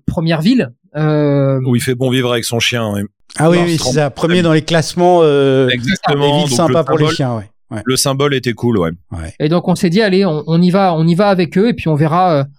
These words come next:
Speaker 1: on verra un petit peu l'accueil qu'on a chez eux, on verra un peu comment ça se passe avec la municipalité.
Speaker 2: Ouais, ouais, ouais, ouais. Et puis c'est la première fois qu'on fait un événement, euh, public comme ça, euh, physiquement en tout cas.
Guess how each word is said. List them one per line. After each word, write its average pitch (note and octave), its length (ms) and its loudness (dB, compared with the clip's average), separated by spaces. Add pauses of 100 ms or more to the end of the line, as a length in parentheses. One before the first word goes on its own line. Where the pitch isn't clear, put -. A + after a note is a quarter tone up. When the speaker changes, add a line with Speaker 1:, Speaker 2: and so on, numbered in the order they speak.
(140)
Speaker 1:
on D3 60 -4
verra D#3+ 200 0
un F3 80 0
petit D#3+ 140 -2
peu F3 120 2
l'accueil D#3+ 380 0
qu'on D#3+ 180 -2
a D3+ 80 2
chez D3 240 -2
eux, F#3+ 160 2
on F#3+ 80 0
verra D#3+ 240 0
un D#3 60 -2
peu E3+ 140 -2
comment E3 240 -2
ça E3+ 120 -2
se - 100 -4
passe F3+ 220 -4
avec E3 140 -4
la D3+ 80 0
municipalité. D3+ 680 -2 (360)
Speaker 2:
Ouais, D3 140 0
ouais, E3 160 2
ouais, F3+ 120 2
ouais. F3+ 180 2
Et - 20 -8
puis C3+ 140 -2
c'est - 120 -4
la A#2+ 100 0
première C#3+ 280 -2
fois E3 140 -2
qu'on A#2 140 -6
fait A#2 120 -4
un A2 120 0
événement, A2+ 560 0
euh, F2+ 840 0
public A#2+ 400 -4
comme B2 140 -8
ça, E3+ 260 0
euh, F2+ 880 0
physiquement B2 600 -2
en F#2+ 40 -2
tout F#2+ 120 -12
cas. F2 140 -6